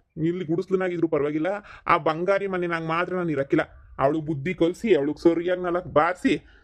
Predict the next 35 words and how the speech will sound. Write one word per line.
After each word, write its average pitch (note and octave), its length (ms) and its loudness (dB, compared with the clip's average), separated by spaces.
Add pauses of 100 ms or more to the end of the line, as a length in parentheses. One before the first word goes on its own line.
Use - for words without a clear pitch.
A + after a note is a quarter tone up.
(180)
ಹ್ಮ್, E3 580 -2 (680)
ಬಿಡು, C#3 160 2
ಹೊಡೆದ್ರು D3+ 460 0
ಬುದ್ಧಿ D3+ 200 -2
ಬರಕ್ಕಿಲ್ಲ. E3 420 0 (380)
ನೆಮ್ಮದಿಯಾಗಿ F3+ 500 0
ಇದ್ಬಿಡೋಣ E3+ 260 0
ಇಲ್ಲ D#3+ 200 -2
ಅಂತನೂವೆ. E3 360 -2 (300)
ಸುಖ C#3+ 160 0
ಸುಖವಾಗೈತೆ. E3+ 920 -2 (240)
ಓ, D#3 260 -2
ನೋಡು, D#3+ 220 -2 (160)
ಎಲ್ಲ D#3 500 0
ಕಾಪಿ D3+ 340 -2
ತೋಟದವ್ರೆಲ್ಲನೂ D#3+ 640 0
ಇಲ್ಲೇ D#3+ 200 -2
ಗುಡಿಸ್ಲಾಕಣೆ D#3 500 -2
ಅಂತ C3+ 160 -4
ಸಂದಾಕವ್ರಿ. D3+ 520 0 (480)
ಈ D#3+ 40 4
ಹಂಗೋ C#3 240 0
ಸದ್ಯ D3+ 220 -2 (120)
ನಾನು D3+ 640 -2 (260)
ಇಲ್ಲೇ F3 320 0
ಇರ್ತೀನಿ E3 340 -2 (280)
ನೆಮ್ಮದಿ D#3 520 -2
ಅತ್ತಾಗೆ. C#3 540 -4
ಯಾ A#2+ 340 -2
ಜೀವನನೋ, A#2+ 460 -4
ಯಾ A#2+ 320 -2
ಮಕ್ಕಳು, C#3+ 380 -2
ಯಾ C3+ 180 -2
ಮೊಮ್ಮಕ್ಕಳು C#3 480 -2
ಹೋಗತ್ತಾಗೆ. C3+ 420 0